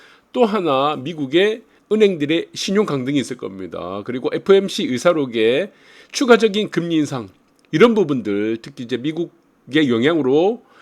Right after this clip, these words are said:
실질적인 금리가 오를 수 있다는 부분들이 한국의 아파트에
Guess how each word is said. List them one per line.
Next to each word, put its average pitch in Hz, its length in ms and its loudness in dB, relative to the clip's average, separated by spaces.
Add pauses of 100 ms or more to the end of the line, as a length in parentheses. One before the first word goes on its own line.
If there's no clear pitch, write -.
(100)
실질적인 202 720 -2
금리가 156 420 -4
오를 175 220 0
수 - 120 -6
있다는 120 380 -4
부분들이 127 720 0 (280)
한국의 220 420 -2
아파트에 127 1080 -2